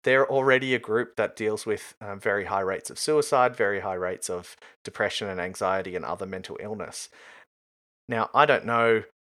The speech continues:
if that really is the strategy, um, that they had in mind, but it does strike me as odd that when you have consistent opinion polls for the last,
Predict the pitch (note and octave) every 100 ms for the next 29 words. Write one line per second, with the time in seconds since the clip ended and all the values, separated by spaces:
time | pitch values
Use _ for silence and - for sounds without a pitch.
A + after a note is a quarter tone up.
0 | _ _ - A#2 G#2 A2 F#2+ G2 C#3 D#3
1 | - D3 - C3+ C3+ C3+ B2+ - _ _
2 | _ - G#2 G2 F#2 F#2 - _ - A2+
3 | G2+ G2+ G#2 G2 G#2 C3 G3 G#3+ - _
4 | _ C3+ C3+ E3 E3+ - - A#2+ A#2+ A#2
5 | G2+ F#2+ G#2+ G2 F#2+ C#3 - A2+ F#2 A2+
6 | A2+ A2 A#2+ G#2+ G#2 - - A2 - C#3+
7 | - B2 A2 - - A#2+ A2+ G#2+ G#2+ G2
8 | F#2+ F#2+ - G2+ F#2+ F#2 G2 F#2+ F2+ -